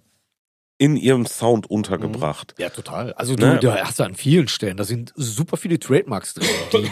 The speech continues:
Speaker 2: die sowohl auf den Alben davor wie auch dann danach hatten. Nur,
Speaker 1: Absolut.
Speaker 2: wie gesagt, dieses Album fällt für mich auch so klanglich immer so ein bisschen raus.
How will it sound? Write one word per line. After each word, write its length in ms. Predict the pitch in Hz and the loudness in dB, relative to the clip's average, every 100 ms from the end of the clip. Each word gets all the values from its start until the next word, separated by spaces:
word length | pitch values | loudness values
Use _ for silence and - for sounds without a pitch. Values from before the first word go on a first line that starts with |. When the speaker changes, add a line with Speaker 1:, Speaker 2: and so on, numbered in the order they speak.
| 113 | -4
Speaker 2:
die 60 | 107 | -4
sowohl 400 | 110 95 120 - | -4 -2 -2 -2
auf 140 | 120 | -4
den 120 | 120 | -6
Alben 280 | 95 113 120 | -4 -4 -2
davor 640 | 110 - 123 131 165 139 107 | -6 -4 0 2 2 0 -4
wie 140 | 117 | -4
auch 180 | - 123 | -4 -4
dann 180 | 123 120 | -6 -4
danach 380 | 131 147 196 | -6 -6 -6
hatten. 320 | 85 - 92 113 | -8 -8 -10 0
Nur, 120 | 120 | 4
Speaker 1:
Absolut. 280 | 156 147 123 | 4 2 2
Speaker 2:
wie 40 | |
gesagt, 260 | 160 147 113 | 2 2 -2
dieses 240 | 175 196 | -6 -6
Album 340 | - 156 165 156 | -4 -2 -2 -6
fällt 280 | - 165 | -4 -4
für 100 | - | -6
mich 160 | 156 185 | -10 -6
auch 80 | 147 | -6
so 80 | 127 | -8
klanglich 460 | - 294 196 - | -8 -8 -8 -12
immer 180 | - 85 | -12 -14
so 80 | 80 | -12
ein 60 | |
bisschen 260 | 87 - 78 | -14 -12 -12
raus. 480 | 73 71 69 67 | -8 -6 -6 -8